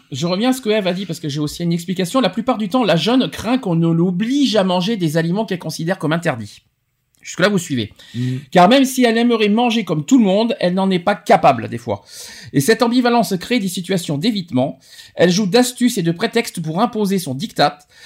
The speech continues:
Speaker 1: Et elle est douée pour na-, manipuler aussi son entourage, malheureusement. Donc elle peut ainsi affirmer ne pas avoir faim,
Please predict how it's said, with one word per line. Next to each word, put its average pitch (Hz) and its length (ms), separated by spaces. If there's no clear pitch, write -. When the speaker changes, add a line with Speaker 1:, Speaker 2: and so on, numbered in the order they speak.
Speaker 1:
Et 165 120
elle 175 140
est 165 100
douée 233 340
pour 185 160
na-, 180 100
manipuler 190 640
aussi 220 240
son 160 220
entourage, 170 540
malheureusement. 123 440
Donc 165 200
elle 247 100
peut 262 220
ainsi 220 360
affirmer 220 480
ne 151 140
pas 240 240
avoir 196 300
faim, 240 340